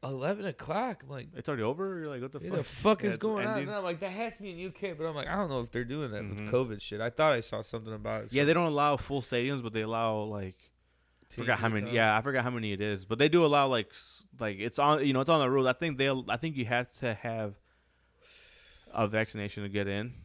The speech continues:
Speaker 2: and then the, you know, and then they do, like, or, like, you know, two negative tests, or, you know,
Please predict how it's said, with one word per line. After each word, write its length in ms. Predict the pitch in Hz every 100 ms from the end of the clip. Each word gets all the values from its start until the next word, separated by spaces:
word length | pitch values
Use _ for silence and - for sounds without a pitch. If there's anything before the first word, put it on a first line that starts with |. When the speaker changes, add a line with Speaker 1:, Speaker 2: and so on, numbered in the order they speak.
| - _
Speaker 2:
and 120 | 101 104
then 120 | 98
the, 160 | 95 104
you 60 |
know, 100 | 92 95
and 60 |
then 80 | 95
they 60 | 95
do, 140 | 98
like, 260 | 95 90 - - - _ _
or, 220 | - 107
like, 160 | 104 101
you 180 | 110
know, 160 | 104 95
two 160 | - 113
negative 320 | 104 98 -
tests, 300 | 104 98 -
or, 160 | - 117
you 140 | 104
know, 220 | 95 95